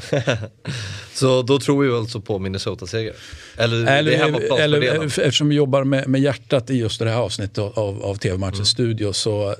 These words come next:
Speaker 2: så, eh, hoppas jag på Minnesota helt enkelt då. Som har rykte om sig om just utveckla talanger och så vidare. Får vi se
Speaker 1: Mm.
Speaker 2: om, om det är så.
Speaker 1: Ja, det var lite kul att bryta av med lite M L S-snack.
Speaker 2: Mm.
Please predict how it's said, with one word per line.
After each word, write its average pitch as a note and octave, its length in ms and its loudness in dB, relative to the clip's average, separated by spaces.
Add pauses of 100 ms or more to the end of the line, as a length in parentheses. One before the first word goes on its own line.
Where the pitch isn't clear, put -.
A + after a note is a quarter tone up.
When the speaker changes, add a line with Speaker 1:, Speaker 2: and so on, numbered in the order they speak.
Speaker 2:
så, G#2+ 440 -2
eh, - 720 -10
hoppas A#2+ 360 -2
jag A#2+ 140 -2
på F#2+ 260 -2
Minnesota G2 600 -4
helt F#2 220 -12
enkelt F#2+ 360 -12
då. F#2+ 180 -8 (160)
Som G3 260 -2
har G3+ 140 0
rykte F#3 320 0
om B2 180 2
sig G#2+ 260 -2
om G2+ 260 -2 (400)
just - 500 -4 (800)
utveckla G2 600 -6 (180)
talanger F#2+ 720 -4
och F2 100 -8
så - 120 -6
vidare. F#2+ 220 -8
Får C#3 120 -6
vi D#3+ 80 -2
se D3+ 220 -4 (300)
Speaker 1:
Mm. F#2 180 -8
Speaker 2:
om, - 180 -6
om A2 160 -4
det G#2+ 80 0
är G2 80 0
så. F2 200 0 (800)
Speaker 1:
Ja, D3 300 0 (280)
det B2 60 -10
var B2 80 -2
lite E3+ 200 -6
kul F#3 340 -2
att - 440 -6 (200)
bryta B2+ 360 0
av G#2+ 120 -2
med G#2+ 120 -6
lite G#2+ 220 -6
M G#2 120 -4
L G#2+ 80 -4
S-snack. B2+ 440 -10
Speaker 2:
Mm. A2+ 120 0